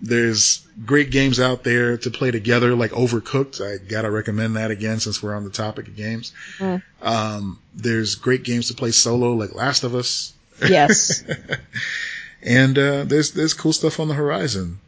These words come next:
Speaker 2: Yeah,
Speaker 1: Like
Speaker 2: I'm very, I'm very
Speaker 1: Cyberpunk.
Speaker 2: excited. Yeah, no, I'm very excited to see,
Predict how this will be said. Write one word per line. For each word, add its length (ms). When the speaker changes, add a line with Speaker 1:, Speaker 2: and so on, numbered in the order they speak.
Speaker 2:
Yeah, 400
Speaker 1:
Like 100
Speaker 2:
I'm 120
very, 320
I'm 220
very 260
Speaker 1:
Cyberpunk. 60
Speaker 2:
excited. 500
Yeah, 260
no, 200
I'm 100
very 200
excited 420
to 80
see, 920